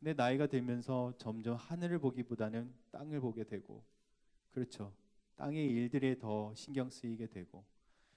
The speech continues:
밤하늘에 이제 수많은 별들을 묵상하기보다는 책상 위에 놓여져 있는 수많은 종이들과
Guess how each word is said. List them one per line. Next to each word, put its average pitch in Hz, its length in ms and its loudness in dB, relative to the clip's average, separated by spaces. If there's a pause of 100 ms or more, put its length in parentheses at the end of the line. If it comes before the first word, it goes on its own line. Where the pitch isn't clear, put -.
(340)
밤하늘에 139 720 4
이제 127 160 4
수많은 160 460 0
별들을 117 420 2
묵상하기보다는 101 1000 -6
책상 147 440 -6
위에 120 200 -2
놓여져 107 400 -2
있는 104 240 -8
수많은 175 720 0
종이들과 101 840 -6